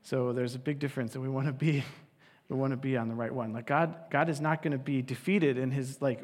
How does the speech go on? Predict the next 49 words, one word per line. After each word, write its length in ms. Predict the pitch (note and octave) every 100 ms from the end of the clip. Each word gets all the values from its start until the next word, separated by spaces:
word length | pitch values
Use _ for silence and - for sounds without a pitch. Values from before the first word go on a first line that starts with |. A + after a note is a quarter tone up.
| -
it's 160 | D3 E3+
not 80 |
like 160 | D#3+ D3
we 100 | D3
can 240 | C#3+ B2
stymie 480 | A2+ - D3+ D#3 D3+
his 200 | C3+ B2+
mission 440 | C3+ D3+ D#3 C3 A#2
to 200 | C3 A#2
receive 440 | B2 A#2 D#3 D3+
glory, 420 | F3 F3 F#3 G3 - - - - - _ -
but 500 | D3 C3 - - -
we 100 | D3+
wanna 240 | D3+ F#3 E3+
be 300 | D3 D3 C3+
a 120 | B2+
part 260 | - C#3+
of 100 | C#3+
it 120 | C3+ C3
in 120 | B2+
a 80 | B2
way 320 | B2+ B2 B2+
that 180 | B2+ B2
also 300 | B2+ C3 B2+
benefits 480 | B2+ A#2+ - -
us. 300 | D3+ A#2 - - - - - -
And 260 | C#3 C3+
the, 40 | C3+
because 460 | C3 C3+ D3 F3+
that's 200 | F3 D3
the 80 | -
true 300 | C3+ - D3+
order 320 | D#3 C#3 C#3+
of 100 | B2
the 80 | B2+
world, 400 | A#2 D3 C#3+ B2
he 100 | C3+
made 300 | B2+ C3 D#3+
it 120 | A#2+ A#2+
such 260 | B2+ A#2+
that 260 | - A#2+ -
when 180 | B2+ B2+
we 140 | D3+
participate 680 | D3+ A#2+ - C#3+ C#3+ C3 A#2
in 100 | A#2
his 160 | A#2+ A#2
glory 360 | - B2+ B2+
willingly, 520 | A#2 A#2+ B2+ C#3+ C#3+
we 540 | C#3 B2+ C3+ C#3 B2+